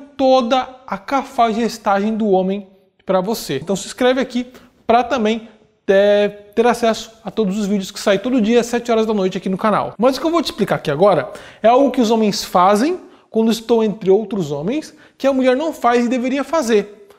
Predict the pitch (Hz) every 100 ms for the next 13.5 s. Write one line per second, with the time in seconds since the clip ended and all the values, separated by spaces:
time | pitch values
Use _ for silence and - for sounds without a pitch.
0 | _ 214 254 269 - 254 254 269 294 311
1 | 294 240 262 294 254 240 277 285 269 254
2 | - - 139 349 403 277 175 226 175 143
3 | - 240 226 285 277 269 226 208 220 196
4 | 160 160 160 170 156 175 175 170 143 185
5 | 220 151 143 190 196 202 165 165 147 135
6 | 131 175 185 - 170 - 147 165 190 151
7 | 147 208 180 185 175 175 185 - 170 143
8 | 143 170 160 208 147 - - - 226 269
9 | 262 247 269 277 320 320 - _ - -
10 | 269 254 - 226 - - 370 339 - 247
11 | 240 226 - - 196 208 - 311 - _
12 | 247 247 233 254 262 - 233 226 262 247
13 | 233 254 214 143 -